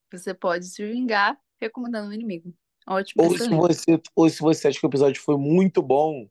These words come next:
Speaker 2: você pode recomendar ao inimigo que, que ele vai ter que ouvir as ideias totalmente esdrúxulas de nossa parte, mesmo que boas, falando, tipo assim, que a gente odeia idoso, que a gente odeia crente.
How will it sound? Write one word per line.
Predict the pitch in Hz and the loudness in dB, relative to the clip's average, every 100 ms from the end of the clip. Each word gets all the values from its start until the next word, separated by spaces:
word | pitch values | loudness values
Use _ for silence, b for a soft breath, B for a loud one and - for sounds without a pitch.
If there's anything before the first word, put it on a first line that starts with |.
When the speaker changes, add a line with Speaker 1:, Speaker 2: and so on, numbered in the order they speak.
| _ _ | _ _
Speaker 2:
você | _ 135 | _ -10
pode | - 135 123 | -4 -4 -4
recomendar | 131 - 135 131 123 127 | -6 -6 -10 -6 -4 -4
ao | |
inimigo | 123 120 120 143 113 - | -4 -10 -12 -16 -18 -10
que, | 120 | -10
que | - 131 | -4 -2
ele | 123 | 2
vai | 123 123 | 2 2
ter | - | -2
que | 123 - | -6 -4
ouvir | 120 101 131 131 | -6 -2 0 0
as | |
ideias | 113 107 120 120 117 - | -2 0 2 2 0 -6
totalmente | 123 110 110 113 - | -6 -4 -4 -8 -10
esdrúxulas | 110 101 104 113 117 - 107 104 | -8 -8 -6 -6 -4 0 2 2
de | 101 | -2
nossa | 101 - | -6 -8
parte, | - 98 92 - | -6 -2 -2 -4
mesmo | 104 104 101 | -10 -10 -12
que | _ | _
boas, | - 113 135 110 - - B B B _ - | -6 -4 -2 -6 -10 -20 B B B _ -2
falando, | 113 113 | 0 0
tipo | 107 - | -2 -6
assim, | 104 | -6
que | 101 | -6
a | |
gente | 98 101 | -2 0
odeia | 98 | 0
idoso, | 101 110 117 117 107 92 | 0 2 2 2 -2 -6
que | - | -10
a | |
gente | 92 | -8
odeia | 90 95 95 | -2 0 0
crente. | - 101 101 98 - | -2 -2 0 -4 -6